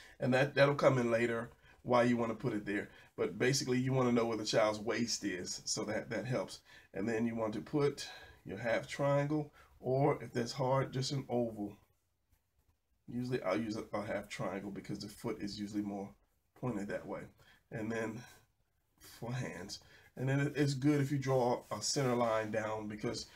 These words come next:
once you start turning the figure, you'll need to know where that center line is. Now, this is short, so this will represent, uh, a child.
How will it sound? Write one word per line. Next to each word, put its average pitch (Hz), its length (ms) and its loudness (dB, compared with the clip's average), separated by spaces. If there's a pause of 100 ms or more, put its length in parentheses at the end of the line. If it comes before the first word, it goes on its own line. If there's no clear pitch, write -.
(160)
once 123 240 2
you 147 60 2
start 123 260 4
turning 107 320 -2
the 104 80 -4
figure, 107 440 -2 (480)
you'll 117 160 -2
need 117 180 -2
to 123 80 0
know 107 220 2
where 107 160 -2
that 107 180 -4
center 104 200 -2
line 101 260 -2
is. - 240 -10 (320)
Now, 123 340 6 (1160)
this 147 160 0
is 156 120 4
short, 135 300 4
so 127 140 2
this 135 140 2
will 131 80 0
represent, 120 560 2 (340)
uh, 110 200 4
a 113 80 -4
child. 113 560 -2